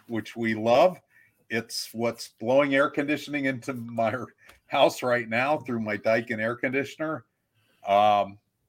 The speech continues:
and that's Tyler James. I'm Eric Hansen. We're here to talk about Notre Dame football with our weekly show. We've settled into our Monday night time slot at seven o'clock Eastern time.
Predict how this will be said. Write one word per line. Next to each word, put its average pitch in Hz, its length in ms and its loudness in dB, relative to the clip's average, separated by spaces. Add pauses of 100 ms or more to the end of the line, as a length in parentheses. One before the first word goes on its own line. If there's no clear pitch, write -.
(140)
and 117 160 0
that's 143 240 0
Tyler 156 340 6
James. 135 540 0
I'm 139 220 -2
Eric 131 300 -2
Hansen. 143 400 -4
We're 117 180 -4
here 135 160 2
to 117 80 -10
talk 123 320 -2
about 117 320 -2
Notre 113 240 -2
Dame 110 340 -2 (640)
football 151 680 6 (140)
with 117 240 -2
our 104 240 2
weekly 120 460 -2
show. 139 500 2
We've 120 240 -4
settled 135 380 0
into 127 340 -6
our 110 140 -2
Monday 120 360 0
night 110 220 -4 (100)
time 127 280 -8
slot 135 400 -2 (420)
at 117 140 -6
seven 117 300 2
o'clock 110 400 -2 (100)
Eastern 131 480 -6
time. 147 500 -4